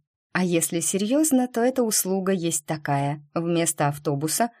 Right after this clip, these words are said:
тебя подвозят к терминалу на авто бизнес-класса.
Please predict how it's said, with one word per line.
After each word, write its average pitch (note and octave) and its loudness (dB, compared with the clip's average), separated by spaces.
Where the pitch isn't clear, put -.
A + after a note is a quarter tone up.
тебя E3 2
подвозят F3+ 2
к - -16
терминалу D#3+ 2
на F3 4
авто E3 0
бизнес-класса. D3+ 0